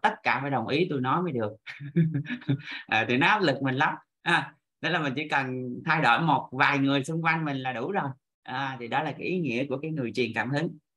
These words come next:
À, để làm sao mình đừng có, mình đi, mình đi lan tỏa cái phương pháp sơ đồ tư duy nhưng mình đừng có áp lực. À, mình áp lực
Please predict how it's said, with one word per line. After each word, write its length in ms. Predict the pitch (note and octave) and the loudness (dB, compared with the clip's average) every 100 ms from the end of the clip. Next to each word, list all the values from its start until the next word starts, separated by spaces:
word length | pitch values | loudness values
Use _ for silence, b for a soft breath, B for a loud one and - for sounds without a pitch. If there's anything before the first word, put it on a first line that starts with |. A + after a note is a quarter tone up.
| _ _ _ | _ _ _
À, 160 | - A#2 | -10 -2
để 120 | B2 | 0
làm 180 | D3+ C#3 | 2 2
sao 240 | D3+ D3+ | 4 2
mình 140 | D3+ C3 | 2 0
đừng 200 | B2+ B2+ | 0 2
có, 360 | D3+ F#3 G3 E3 | 2 2 -2 -2
mình 140 | C#3 | 0
đi, 180 | D3 D#3 D3+ D3+ C#3 | -2 -2 -6 -8 -8
mình 280 | C3 B2+ C3+ | -4 0 2
đi 160 | D3+ | 2
lan 320 | D#3 D#3 D#3 D#3 | 2 2 2 2
tỏa 260 | G#2+ C#3 D#3+ | 2 0 -2
cái 120 | F3+ | -4
phương 180 | F3 D3+ | -4 -2
pháp 160 | D#3 F#3+ | 0 0
sơ 100 | D#3+ | 0
đồ 160 | C3 B2 | 0 0
tư 80 | D3 | -2
duy 200 | D3+ D#3+ | -2 0
nhưng 240 | D#3+ D#3+ D#3 | 0 0 2
mình 160 | C3+ | 0
đừng 160 | C3 B2+ | 0 -2
có 80 | E3 | -2
áp 180 | G3+ F3+ | -2 0
lực. 140 | D3+ - _ _ _ _ _ _ - | 0 -2 _ _ _ _ _ _ -8
À, 120 | B2 | -4
mình 140 | B2 | 0
áp 160 | C3 - | 0 0
lực 140 | C#3 | -2